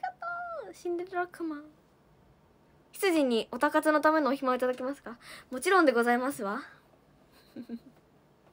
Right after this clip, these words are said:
心は乙女なんですが、三期生に申し込みますか？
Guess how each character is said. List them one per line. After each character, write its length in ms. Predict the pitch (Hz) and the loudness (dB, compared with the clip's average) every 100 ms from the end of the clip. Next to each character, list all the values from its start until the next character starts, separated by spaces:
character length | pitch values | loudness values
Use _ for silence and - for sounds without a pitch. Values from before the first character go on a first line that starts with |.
| - - - _ _ _ _ _ _ _ _ _ _ _ _ | -20 -20 -20 _ _ _ _ _ _ _ _ _ _ _ _
心 300 | - 233 370 | 2 6 10
は 60 | 302 | 10
乙 140 | 302 | 10
女 120 | 311 | 6
な 80 | 277 | 4
ん 40 | |
で 60 | 233 | 0
す 80 | 214 | -2
が、 100 | 226 | -4
三 200 | 262 285 | -2 -2
期 200 | - - - | -4 -10 -10
生 220 | - 269 | -8 -4
に 40 | 208 | -2
申 140 | 214 | -4
し 80 | 240 | -4
込 80 | 269 | -2
み 80 | 269 | -2
ま 60 | |
す 80 | 285 | -4
か？ 100 | - | -10